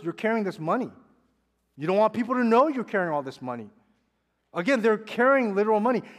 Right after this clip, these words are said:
And the Philippians, they're not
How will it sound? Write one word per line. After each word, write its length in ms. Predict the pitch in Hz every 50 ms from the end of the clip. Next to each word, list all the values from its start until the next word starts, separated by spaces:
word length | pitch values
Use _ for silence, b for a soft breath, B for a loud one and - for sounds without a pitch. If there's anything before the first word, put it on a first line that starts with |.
| B B
And 260 | B 196 226 233 220 190
the 120 | 220 208
Philippians, 960 | 220 - 247 226 214 240 320 - - 226 214 214 202 196 202 202 185 - - - - _ _ _ _ _ _ _ _ _ _ _ _ _
they're 220 | 147 175 214 247
not 420 | 269 262 254 240 220 196 - -